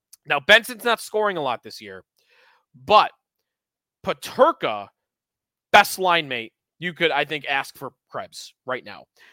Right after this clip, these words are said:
Both guys have speed. Peterka is the goal scorer. Peterka is the finisher, and Krebs is the playmaker. I really like those two together.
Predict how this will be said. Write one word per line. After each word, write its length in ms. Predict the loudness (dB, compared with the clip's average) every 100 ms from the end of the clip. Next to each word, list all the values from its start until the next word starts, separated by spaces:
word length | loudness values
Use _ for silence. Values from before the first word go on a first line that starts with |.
| _ -2
Both 260 | -2 2
guys 280 | 4 4 4
have 160 | -4 -4
speed. 540 | -10 -12 -12 -14 _ _ _ _ _ _ -12
Peterka 640 | -10 -2 -2 2 4 4 2
is 160 | -4
the 120 | -4
goal 240 | -2 -4 -4
scorer. 460 | -8 -4 -4 -4 _ -18
Peterka 500 | -8 -6 -2 -2 -2
is 160 | -4 -8
the 100 | -10
finisher, 600 | -6 -8 -8 -10 -10 -12 _ -14
and 160 | -12 -12
Krebs 460 | 0 4 4 0 -12
is 200 | -12 -12
the 100 | -16
playmaker. 560 | -12 -12 -14 -20 -20 -20 _ _ -2
I 200 | 4 4
really 320 | 4 0 0
like 220 | -2 -4
those 200 | -6 -10
two 140 | -10 -12
together. 420 | -6 -4 -4